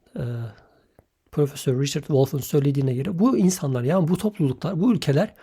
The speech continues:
neredeyse dünya nüfusunun yüzde altmışına sahipler. Çünkü nüfusları çok büyük, nüfusları çok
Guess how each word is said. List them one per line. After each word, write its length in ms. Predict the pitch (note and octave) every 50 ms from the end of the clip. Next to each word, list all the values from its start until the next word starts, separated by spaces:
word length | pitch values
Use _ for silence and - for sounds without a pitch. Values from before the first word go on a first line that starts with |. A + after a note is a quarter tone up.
| - - - - - _ _ _ _ -
neredeyse 480 | E3+ F3+ A3 G#3+ G3+ G3 F3+ - G#3+ D#3
dünya 240 | E3+ E3 F3+ G3
nüfusunun 400 | G#3 G3+ E3+ - D#3 - F#3 G3
yüzde 220 | G3 E3+ D#3 D3 E3+
altmışına 580 | D3+ D3+ - - C#3+ - - E3+ E3 D#3 A#2 G#2+
sahipler. 480 | - - - C3 A#2 A2+ - - - -
Çünkü 340 | - - - D3 - D#3 C#3+
nüfusları 380 | C#3 C#3 D3+ - - D3+ D#3 D#3+
çok 260 | - D#3 C#3+ - -
büyük, 360 | D3+ B2 A2 - - - -
nüfusları 400 | C#3+ B2+ A2+ - - - C#3 C#3+
çok 260 | C#3 - C#3 C#3 -